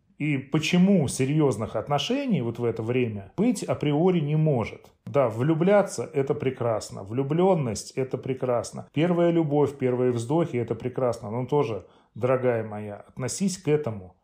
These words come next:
как к игре. Эти чувства нужно прожить,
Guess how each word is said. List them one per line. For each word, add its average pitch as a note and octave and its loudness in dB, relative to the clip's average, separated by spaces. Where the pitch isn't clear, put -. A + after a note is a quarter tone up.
как - -4
к - -6
игре. B2 -2
Эти D#3+ -2
чувства F#3 -4
нужно B2+ -2
прожить, A#2 -2